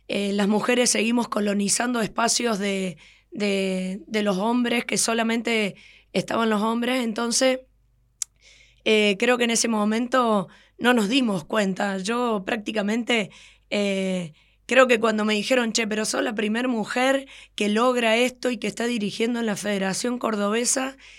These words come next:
y, y creo que, que,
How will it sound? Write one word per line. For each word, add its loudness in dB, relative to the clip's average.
y, -4
y -6
creo -4
que, -4
que, -6